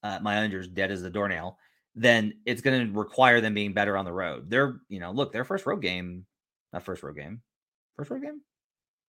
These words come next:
One of the first road games, the Wolves game, they lost. So, like,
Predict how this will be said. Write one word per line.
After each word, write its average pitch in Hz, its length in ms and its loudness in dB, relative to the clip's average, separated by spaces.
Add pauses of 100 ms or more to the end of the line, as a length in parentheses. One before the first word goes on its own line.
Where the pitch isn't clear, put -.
(640)
One 143 120 2
of 120 60 2
the 113 80 -6
first 98 160 -6
road 87 120 -8
games, 82 220 -10
the 120 60 -2
Wolves 175 240 6
game, 90 240 0
they 104 120 4
lost. - 380 0 (2250)
So, 95 380 -2 (440)
like, 107 200 2